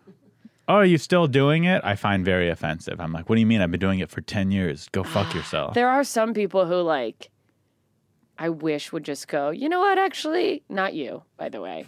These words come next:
Speaker 1: Thank you.
Speaker 2: That would just go, "Actually, I'm not gonna do this anymore. I'm not gonna do this to myself." People who, like, don't at all make any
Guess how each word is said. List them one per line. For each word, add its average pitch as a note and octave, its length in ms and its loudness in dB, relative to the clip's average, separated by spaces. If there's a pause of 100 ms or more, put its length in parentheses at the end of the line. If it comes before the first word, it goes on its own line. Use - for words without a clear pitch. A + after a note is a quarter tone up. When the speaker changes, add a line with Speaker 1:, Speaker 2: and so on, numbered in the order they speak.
Speaker 1:
Thank - 260 -14
you. - 60 -20 (540)
Speaker 2:
That E3+ 140 0
would F3 140 -4
just D#3+ 160 -10
go, F#3 220 -2 (240)
"Actually, A4 320 2
I'm G4 80 4
not G4+ 160 2
gonna C#4+ 160 4
do F#3+ 140 0
this D#3 180 -8
anymore. B2+ 420 -10 (220)
I'm D#4+ 100 2
not A#4 120 4
gonna D#4+ 180 2
do F4+ 140 4
this F4+ 180 2
to A#3 100 -2
myself." E3+ 460 -2
People D#4 220 2
who, F#4+ 140 6
like, A3+ 220 2
don't G#3+ 320 0 (1120)
at G#3 200 2
all G3 400 2 (240)
make F#3+ 380 -2 (100)
any G3+ 560 -2